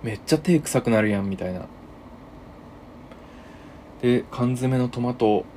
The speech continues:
トマトからソースを作ってパスタを食べてると、まあ、しょぼい六畳一間のね、安アパートがおしゃれな空間に変わったような気が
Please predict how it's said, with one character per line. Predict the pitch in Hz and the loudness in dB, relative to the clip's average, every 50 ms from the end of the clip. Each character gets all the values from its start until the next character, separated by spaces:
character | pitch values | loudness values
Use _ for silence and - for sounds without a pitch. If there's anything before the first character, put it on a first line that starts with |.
| - - | -18 -12
ト | - - | -4 -2
マ | - 113 | -2 0
ト | - 98 | -2 -2
か | - 110 | -6 -2
ら | 120 147 147 127 | 0 2 2 2
ソ | 120 - - 120 | 0 0 0 0
ー | 113 | 0
ス | - | 0
を | 104 92 | -4 -6
作 | - - - 113 | -4 -4 -4 -4
っ | |
て | 113 - - 120 117 | -4 -2 -2 -2 -2
パ | 113 - 110 | -2 -4 -8
ス | - - | -8 -6
タ | 107 | -6
を | 95 | -6
食 | - 104 | -4 -4
べ | 101 95 | -4 -2
て | 104 | -2
る | 95 95 | -4 -4
と、 | 92 - 165 156 131 - - - - - - - - - - - - - - - - - - | -2 -2 0 0 0 -2 -6 -14 -20 -20 -20 -20 -20 -20 -20 -20 -20 -20 -20 -20 -20 -10 -4
ま | - 117 | -4 -2
あ、 | 110 | -2
し | - - - | -2 -2 0
ょ | 113 | 2
ぼ | 120 135 120 104 | 4 4 4 4
い | 92 82 - - - | 4 2 -2 -6 -8
六 | - 104 110 - 123 | -8 -6 -4 -4 -2
畳 | 107 110 98 | 0 0 0
一 | 92 - - 101 | -2 -2 -4 -4
間 | 95 92 82 - - - - - - - - - - - - - - - - - - - | -2 -2 -4 -6 -8 -12 -18 -20 -20 -20 -20 -20 -20 -20 -20 -20 -20 -20 -20 -18 -14 -10
の | 104 104 | -6 -4
ね、 | 104 117 117 - - - - - - - - - - - - - - - - - - - - - - - - - - - - - - - - | -2 -2 -2 -4 -6 -14 -20 -20 -20 -20 -20 -20 -20 -20 -20 -20 -20 -20 -20 -20 -20 -20 -20 -20 -20 -20 -20 -20 -20 -20 -20 -20 -18 -12 -10
安 | - 110 - - 113 | -10 -8 -4 -2 0
ア | 107 107 | 0 0
パ | - 117 110 | 0 0 0
ー | 101 | 0
ト | - - 92 | 0 -2 -4
が | 104 | -4
お | 90 87 | -6 -6
し | - - | -4 -2
ゃ | 123 | -2
れ | 113 | 0
な | 101 98 | 0 -2
空 | 95 - 101 92 | -2 -2 -2 -2
間 | 92 95 90 | -2 -2 -4
に | 92 92 - | -6 -6 -6
変 | - 98 | -2 -2
わ | 92 95 | -2 -2
っ | 95 | -2
た | - 92 | -4 -6
よ | 92 90 | -4 -4
う | 87 | -6
な | 92 | -6
気 | 92 - - 95 | -8 -4 -4 -2
が | 90 78 71 | -2 -2 -4